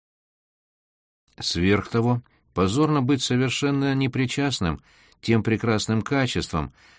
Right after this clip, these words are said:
которыми обладают все или все подобные нам люди, или большинство их. Подобными я называю единоплеменников,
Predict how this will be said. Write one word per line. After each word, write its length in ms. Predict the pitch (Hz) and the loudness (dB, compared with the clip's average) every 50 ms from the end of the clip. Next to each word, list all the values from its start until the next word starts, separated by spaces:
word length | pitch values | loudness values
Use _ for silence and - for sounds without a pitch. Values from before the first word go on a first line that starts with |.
| - - | -20 -10
которыми 480 | - - 90 - - 95 90 90 90 90 | -4 -4 -2 0 0 0 2 2 2 2
обладают 580 | 87 80 82 90 92 82 98 95 92 90 82 - | 0 0 0 0 0 2 2 2 2 2 0 -2
все 420 | - - - 98 107 117 120 120 - _ _ _ _ - | -4 -6 -2 -2 0 0 -2 -4 -8 _ _ _ _ -6
или 380 | 76 78 73 73 73 73 - _ | -2 -2 0 2 0 0 -2 _
все 240 | - - - 98 90 | -10 -4 -2 0 0
подобные 580 | - - 90 78 80 95 85 76 85 87 85 82 | 0 0 -2 0 0 0 0 0 0 0 0 2
нам 280 | 82 82 85 82 78 76 | 2 0 0 0 0 0
люди, 460 | 73 78 82 87 87 85 107 101 - _ _ _ _ _ _ _ _ _ _ _ _ | 0 0 0 0 -2 -2 -6 -8 -8 _ _ _ _ _ _ _ _ _ _ _ _
или 180 | - 143 170 165 | 0 2 4 4
большинство 720 | 131 131 107 - - 104 95 - - - 98 98 104 110 | 4 4 2 2 0 0 0 -2 -2 -2 0 2 2 2
их. 200 | 113 107 - - _ _ _ _ _ _ _ _ _ _ _ _ _ _ | 2 0 -4 -10 _ _ _ _ _ _ _ _ _ _ _ _ _ _
Подобными 720 | - 95 98 - 180 196 175 143 104 80 76 76 69 - _ _ _ _ _ _ _ - | -2 -2 0 2 2 2 2 2 0 0 0 -2 -4 -6 _ _ _ _ _ _ _ -4
я 140 | 82 110 151 | -2 0 2
называю 520 | 175 170 143 147 156 151 156 156 151 147 - - | 2 2 0 0 0 2 4 4 4 2 2 0
единоплеменников, 1120 | 107 117 135 127 147 147 147 135 139 147 147 131 98 85 82 82 80 - - 80 - - | 0 -2 0 0 0 -2 -2 -2 -2 0 0 2 2 2 2 0 0 -2 -4 -6 -6 -8